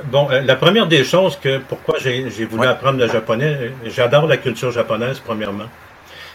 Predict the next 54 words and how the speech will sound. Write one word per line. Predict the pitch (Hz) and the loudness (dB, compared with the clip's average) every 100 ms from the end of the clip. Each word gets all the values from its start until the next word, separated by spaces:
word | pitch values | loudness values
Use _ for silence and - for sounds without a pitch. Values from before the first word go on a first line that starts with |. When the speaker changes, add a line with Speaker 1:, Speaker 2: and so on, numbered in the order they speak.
| - | -4
Speaker 1:
Et, | 117 117 | 2 2
euh, | 110 | 4
quelque | 131 120 | 2 2
part, | 147 202 | 2 2
ben, | 135 | 2
je | 117 | 0
pense | - 147 | -2 -4
qu'il | - | -4
faut | - | -4
la | 120 117 | 0 0
comprendre, | 127 113 - 131 135 123 | 0 -2 -2 -4 -2 -4
euh, | 104 - | -4 -4
quand | 117 | -4
on | 117 113 | -4 -4
sait | 135 | -2
les | 123 113 | -2 0
origines | 107 107 127 | -2 -2 -6
du | 120 - | -4 0
karaté, | 113 107 101 127 | 2 0 -2 -4
bon, | 107 107 | -4 -6
euh, | 101 107 107 104 101 | -6 -8 -12 -14 -4
de | 110 | -2
la | |
Chine, | 107 - 139 131 | -2 -2 -2 -2
Okinawa, | 104 - 117 107 104 120 123 | -4 -4 -4 -2 -2 -2 0
Japon, | 117 107 117 120 | 0 -2 -2 -6
et | 117 | -6
cetera. | 110 107 117 127 - - - - - - - - | -6 -4 -6 -8 -16 -20 -20 -20 -20 -20 -18 -12
Euh, | 120 - | -12 -10
et, | 127 | -10
et, | 135 120 131 113 | -6 -6 -4 -4
et | |
ça, | 113 160 170 | 4 6 6
ben, | 135 | 4
c'est, | 123 117 | 0 -4
il | |
y | 107 | -4
a | - | -8
beaucoup | 120 139 196 | -8 -6 -4
de | 139 | -2
richesse | 135 135 151 147 | -2 0 0 2
là-dedans. | 123 104 123 160 160 | 2 2 -2 -2 -4
Puis | - | -2
quand | 160 160 | -2 0
on | 143 | 0
comprend | 123 135 175 | 0 0 -2
les, | 156 127 117 | -2 -2 0
euh, | 113 123 - | -2 -4 -8
quand | 123 | -4
on | 143 | -4
comprend | 135 123 - | -2 -4 -2
la | 160 - | -2 -2
culture | 131 110 143 123 | -4 -6 -6 -2
japonaise, | 117 117 107 117 131 | -2 -2 -4 -4 -6